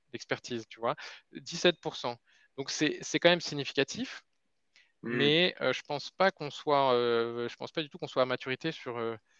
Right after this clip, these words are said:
Speaker 1: sur cet effort-là, euh, sur lequel, euh,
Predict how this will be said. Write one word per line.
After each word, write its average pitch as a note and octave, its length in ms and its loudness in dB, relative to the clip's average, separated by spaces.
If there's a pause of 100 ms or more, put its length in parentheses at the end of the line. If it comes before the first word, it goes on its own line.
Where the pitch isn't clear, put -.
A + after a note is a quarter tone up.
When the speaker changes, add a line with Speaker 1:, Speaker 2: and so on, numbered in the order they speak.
(220)
Speaker 1:
sur - 180 -16
cet - 220 -4
effort-là, C3 640 4
euh, A2+ 280 0
sur - 180 -14
lequel, B2+ 280 -4
euh, G#2 200 -6